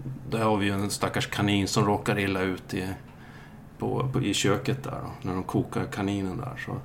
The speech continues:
Och det handlar ju oftast om att mannen då har gjort någon,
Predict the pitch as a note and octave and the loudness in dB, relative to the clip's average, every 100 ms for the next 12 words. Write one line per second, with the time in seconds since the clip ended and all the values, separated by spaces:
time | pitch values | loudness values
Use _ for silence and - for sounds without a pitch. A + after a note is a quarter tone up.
0 | - - - - - - - - - G#2+ | -10 -16 -18 -18 -18 -16 -16 -8 2 6
1 | A2 A#2 A2+ G#2+ G#2+ A#2 - G#2+ G#2 G#2+ | 8 10 12 10 10 4 4 4 4 4
2 | A2 G#2+ G#2+ A2+ A2 G#2+ G2+ G2+ G2+ F#2+ | 6 8 8 6 4 4 4 4 4 4
3 | - E2+ A2+ G#2+ - - G#2 | 2 0 2 2 2 -6 -2